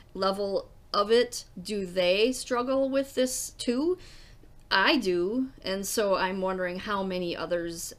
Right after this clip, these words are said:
do too. That could be just me, but it also could be an autism thing.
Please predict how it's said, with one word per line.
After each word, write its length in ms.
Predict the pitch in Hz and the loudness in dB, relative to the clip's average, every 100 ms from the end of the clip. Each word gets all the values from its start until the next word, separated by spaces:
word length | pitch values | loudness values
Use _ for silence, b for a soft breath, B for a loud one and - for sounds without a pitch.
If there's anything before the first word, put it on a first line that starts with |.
| 180 | -12
do 360 | 180 175 165 | -6 -4 -4
too. 460 | 170 - 185 165 - B B B B B B - - - - - - - 269 - - | -6 -4 -4 -4 -10 B B B B B B -20 -20 -20 -20 -20 -20 -20 -18 -18 -18
That 260 | 190 196 190 | -4 -2 0
could 180 | - 208 | -2 0
be 200 | 220 214 | 0 -2
just 320 | 190 185 - | -2 -2 -4
me, 420 | 185 175 214 349 | -4 -2 -2 -2
but 160 | 285 202 | 0 0
it 100 | 185 | 2
also 360 | 175 185 - 180 | 2 0 -2 -6
could 280 | - 185 | -4 -4
be 320 | 180 180 175 - | -4 -4 -6 -6
an 100 | - | -6
autism 480 | 196 285 185 - 127 | -6 -6 -8 -10 -12
thing. 320 | - - - | -14 -16 -16